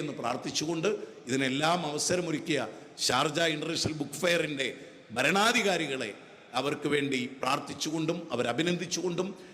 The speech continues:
ഞാൻ എൻ്റെ ഹ്രസ്വമായ ഈ പ്രഭാഷണം ഇവിടെ ഉപസംഹരിക്കുന്നു. ഇത് ലോകം കേൾക്കട്ടെ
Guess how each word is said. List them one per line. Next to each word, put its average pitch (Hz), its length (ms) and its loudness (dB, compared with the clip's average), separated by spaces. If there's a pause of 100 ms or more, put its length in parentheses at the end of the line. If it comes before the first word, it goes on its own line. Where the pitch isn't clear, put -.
(180)
ഞാൻ 123 120 2 (100)
എൻ്റെ 123 200 -2 (240)
ഹ്രസ്വമായ 127 500 0 (140)
ഈ - 100 -8
പ്രഭാഷണം 123 520 0 (400)
ഇവിടെ 117 200 0 (140)
ഉപസംഹരിക്കുന്നു. 165 800 2 (380)
ഇത് 113 100 0 (120)
ലോകം 127 260 2 (120)
കേൾക്കട്ടെ 147 480 0